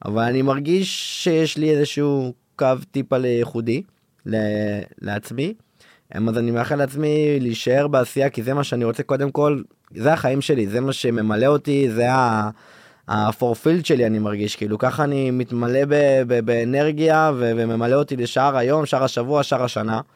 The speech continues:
אמ, וזה באמת מה שאני הכי אוהב. אני גם, כמו שאמרתי בסיפור, אני לא עשיתי שום דבר אחר בחיים. אני מגיל שש עשרה, העבודה היחידה שעבדתי בה היא במוזיקה. אז היה די-ג'יי שמתקלט מוזיקה של אחרים, אבל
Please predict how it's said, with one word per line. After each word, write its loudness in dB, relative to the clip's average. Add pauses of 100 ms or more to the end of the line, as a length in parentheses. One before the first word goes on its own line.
(600)
אמ, 0
וזה 0
באמת 2
מה -2
שאני 0
הכי -4
אוהב. 2
אני -2
גם, -2 (260)
כמו -6
שאמרתי 0
בסיפור, -2 (220)
אני -4
לא 2
עשיתי -4
שום -4
דבר 0
אחר -4
בחיים. -6 (360)
אני -6
מגיל -2
שש -4
עשרה, -4 (540)
העבודה 0
היחידה 0
שעבדתי -2
בה -2 (140)
היא -6
במוזיקה. -2
אז -2
היה 4
די-ג'יי 2
שמתקלט -4
מוזיקה -2
של -4
אחרים, -2
אבל 0